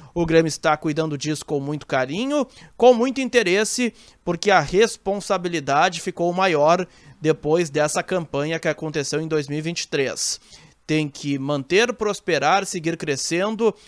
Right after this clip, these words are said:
e vai acontecer sim. Tem algumas negociações em andamento que vão se materializar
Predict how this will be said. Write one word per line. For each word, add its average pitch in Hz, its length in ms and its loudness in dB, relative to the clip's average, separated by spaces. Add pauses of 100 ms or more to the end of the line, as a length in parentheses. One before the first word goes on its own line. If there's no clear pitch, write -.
(200)
e 190 120 0
vai 160 260 4
acontecer 180 680 -2 (240)
sim. 151 640 -2 (400)
Tem 180 180 2
algumas 160 420 0
negociações 143 640 -2
em 143 80 -4
andamento 175 540 0
que 208 100 -6
vão 165 220 -2
se 185 160 -8
materializar 160 1080 0